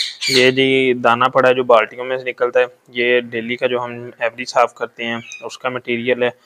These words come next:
ये वाला वो दाना है जो हमने ट्रे साफ़ की थी, एक ऊपर वाली एवरी का और एक नीचे वाली एवरी का। ये मैं परिंदों को डालता हूँ तो मेरा वहाँ का अभी चक्कर नहीं लग रहा, इस वजह से यहीं पड़ा है, ये भी मैंने उधर ही फेंक देना है।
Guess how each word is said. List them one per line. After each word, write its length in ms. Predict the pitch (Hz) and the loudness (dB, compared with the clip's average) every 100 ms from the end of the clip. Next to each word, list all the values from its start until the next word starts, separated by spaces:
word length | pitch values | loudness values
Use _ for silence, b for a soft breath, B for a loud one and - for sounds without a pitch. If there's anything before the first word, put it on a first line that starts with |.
| b b b b 127 | b b b b 2
ये 180 | 127 135 | 4 6
वाला 220 | 131 127 | 4 4
वो 180 | 120 135 | 2 2
दाना 360 | 131 120 120 123 | 2 2 0 0
है 320 | 127 127 123 - _ _ - | 2 2 0 -8 _ _ -12
जो 260 | 131 127 120 | -2 2 2
हमने 560 | 120 123 120 120 123 127 | 0 -4 -2 -2 -2 -4
ट्रे 300 | - 123 113 | -2 0 0
साफ़ 340 | - 113 107 | 2 0 0
की 200 | - 107 101 | -4 -12 -12
थी, 220 | 104 - b b b - | -16 -20 b b b -6
एक 160 | 120 127 | -2 -2
ऊपर 200 | 117 127 | 0 2
वाली 220 | 135 135 | 2 4
एवरी 240 | 127 123 131 | 2 2 -2
का 160 | 131 | 0
और 120 | 123 | 2
एक 160 | 120 120 | 0 -4
नीचे 240 | 110 - | -12 -10
वाली 220 | 107 107 110 | -10 -6 -6
एवरी 220 | 107 113 | -6 -4
का। 100 | 120 | -2
ये 180 | 123 135 | -2 -4
मैं 160 | 131 127 | -6 -6
परिंदों 380 | 123 113 120 | -6 -2 -2
को 80 | 123 | 0
डालता 340 | 123 117 110 120 | 2 4 2 -4
हूँ 100 | 123 | -6
तो 60 | |
मेरा 200 | 120 120 120 | -4 0 2
वहाँ 280 | 120 120 - | 2 4 4
का 140 | 127 | 2
अभी 160 | 117 117 | 0 -4
चक्कर 280 | 113 - 120 | -12 -8 -10
नहीं 160 | 120 | -6
लग 140 | 117 110 | -8 -4
रहा, 120 | 113 | -6
इस 160 | 113 - | -6 -10
वजह 160 | 113 113 | -8 -8
से 160 | - | -8
यहीं 140 | 113 117 | -12 -10
पड़ा 200 | 117 113 | -6 -4
है, 100 | 117 | 0
ये 100 | 120 | 0
भी 140 | 123 | 0
मैंने 240 | 135 127 117 | -4 -4 -4
उधर 240 | 110 117 | -2 -4
ही 120 | 127 | -4
फेंक 300 | 135 - 117 | -20 -18 -18
देना 260 | _ 113 | _ -12
है। 80 | 107 | -10